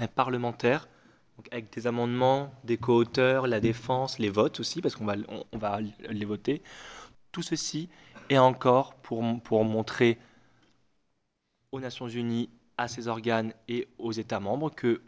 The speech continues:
nous pouvons, euh, faire ça avec sérieux, que ce n'est pas juste du militantisme, euh, agressif, mais que c'est juste du, euh, euh, mais que c'est vraiment, euh, voilà, euh, du débat d'idées, quoi. Voilà.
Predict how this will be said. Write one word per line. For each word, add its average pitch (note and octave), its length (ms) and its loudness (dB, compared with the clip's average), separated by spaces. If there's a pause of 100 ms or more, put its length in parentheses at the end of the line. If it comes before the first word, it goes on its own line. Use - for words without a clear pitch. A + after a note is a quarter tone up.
nous B2+ 240 -8
pouvons, A#2 380 -8 (1000)
euh, G#2 140 -8 (420)
faire - 180 -6
ça B2+ 140 2
avec A2+ 220 0
sérieux, A#2 400 0
que A#2 200 -2
ce - 200 -6
n'est G#2 100 -6
pas G#2 240 -4 (480)
juste A#2 280 0
du A2 180 -2
militantisme, C3 920 2
euh, G#2+ 200 2 (480)
agressif, C3 680 2 (460)
mais A#2+ 180 -2
que A#2+ 120 -4
c'est - 180 -2
juste B2 380 -2
du, A#2+ 400 0
euh, G#2+ 180 4 (400)
euh, G#2 240 -4
mais G#2 100 -6
que B2 120 -6
c'est A#2 200 -6
vraiment, A2+ 460 0
euh, G2+ 200 -4
voilà, G#2 460 -6
euh, - 160 -14 (240)
du A#2+ 120 -6
débat A#2+ 260 4
d'idées, A#2 300 -6
quoi. A2 200 -14 (240)
Voilà. G2+ 280 -16